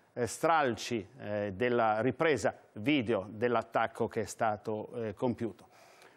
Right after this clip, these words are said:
Ma insieme alle tante, eh, storie, eh, di cui parleremo, ancora il, eh, delitto di Roma, eh, c'è anche la vicenda dell'odio online, eh, che si è rivolto, come si sa, nei giorni scorsi,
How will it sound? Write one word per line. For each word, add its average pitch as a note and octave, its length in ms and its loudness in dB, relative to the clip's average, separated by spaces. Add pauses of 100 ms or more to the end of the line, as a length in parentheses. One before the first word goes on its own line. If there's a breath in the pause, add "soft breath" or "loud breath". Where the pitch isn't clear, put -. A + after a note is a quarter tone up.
(160 loud breath)
Ma D3+ 240 2
insieme D3+ 540 4
alle C3+ 480 4
tante, B2+ 680 2
eh, A2+ 60 2
storie, C#3 500 2 (260 loud breath)
eh, A2+ 160 -4
di A2 100 0
cui B2+ 320 2
parleremo, A2+ 520 2
ancora A2+ 400 0
il, A2 280 -2
eh, G#2 300 0
delitto A#2+ 380 -2
di B2 100 0
Roma, D3 300 2 (320 loud breath)
eh, - 160 -10
c'è - 180 -2
anche A#2+ 760 0
la A2 200 0
vicenda A2+ 640 0
dell'odio A#2 1000 2
online, G2+ 800 -4
eh, F#2+ 180 -14
che C3 120 -4
si - 140 -2
è - 40 4
rivolto, C3 340 2
come A#2 220 -2
si - 120 -10
sa, C#3+ 160 0
nei B2 120 2
giorni A#2+ 200 2
scorsi, B2+ 480 -2